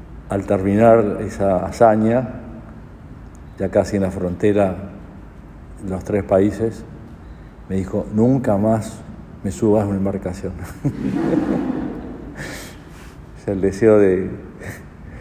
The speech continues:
de que descansara y que se despejara salió mal, ¿no? Pero bueno, eh, hubo que organizar otros tipos de planes para entretenerlo y que pudiera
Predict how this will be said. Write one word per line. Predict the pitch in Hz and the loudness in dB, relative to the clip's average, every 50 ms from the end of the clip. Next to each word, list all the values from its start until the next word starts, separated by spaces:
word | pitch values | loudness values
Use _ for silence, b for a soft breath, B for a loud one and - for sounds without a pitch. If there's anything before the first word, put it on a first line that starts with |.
| B B B B B B B - - - - - - - - - - - | B B B B B B B -20 -20 -20 -20 -20 -20 -20 -20 -20 -14 -10
de | - 104 | -8 -4
que | - 104 | 0 2
descansara | 101 101 98 - - 98 95 95 95 - 120 117 113 117 110 101 | 2 2 2 4 4 4 4 4 2 4 6 8 8 8 6 4
y | |
que | 98 - - | 2 0 -4
se | - 98 | -4 -4
despejara | 95 92 - - 95 87 - 107 107 107 110 98 90 90 92 95 92 95 - - - - - | -4 -4 -4 -4 -4 0 2 2 4 4 4 4 2 0 -4 -8 -12 -14 -16 -18 -18 -18 -8
salió | - - 92 95 95 104 | -4 -2 0 2 2 2
mal, | 101 98 90 90 | 2 2 -2 -4
¿no? | 85 - - - - - - - - - - - - - - - - B B B B B B B B B B - - - - | -6 -8 -12 -12 -12 -12 -12 -12 -14 -16 -16 -16 -14 -14 -12 -12 -10 B B B B B B B B B B -18 -18 -10 0
Pero | 98 104 113 | 4 6 8
bueno, | 117 110 101 92 90 87 - - - - - - - | 8 8 6 4 0 -6 -8 -12 -14 -14 -16 -16 -12
eh, | 110 101 95 92 92 90 90 90 90 - - - - - - - - - | -10 -8 -8 -6 -8 -8 -8 -10 -14 -16 -16 -18 -18 -20 -20 -20 -14 -4
hubo | - 107 104 98 | 0 2 2 2
que | 101 101 | 2 2
organizar | 98 95 98 98 95 92 110 107 | 2 2 2 0 2 4 4 4
otros | 104 92 - 92 80 | 6 4 2 -2 -4
tipos | - - - 95 92 | -6 -4 0 2 2
de | 92 | 2
planes | 90 - 95 101 98 101 104 98 | 2 4 4 4 4 4 2 0
para | 101 98 87 90 90 - - - - - - - - - - - - | -2 -4 -6 -6 -8 -10 -12 -14 -16 -16 -18 -18 -18 -18 -16 -12 -10
entretenerlo | 92 87 - 95 90 95 98 95 98 104 107 107 95 98 98 95 92 | -10 -4 -2 -4 0 2 2 4 6 8 6 6 6 4 2 0 0
y | 90 | 0
que | 87 87 87 - - - - - - - - - - - - - - - - - - - - - - - - - - - - 95 90 | -2 -4 -8 -10 -14 -16 -18 -18 -18 -18 -18 -18 -18 -18 -18 -18 -18 -18 -18 -18 -20 -18 -20 -20 -20 -20 -20 -20 -18 -16 -16 -16 -12
pudiera | - 95 95 95 98 95 98 95 95 | -8 -4 0 2 2 2 2 2 0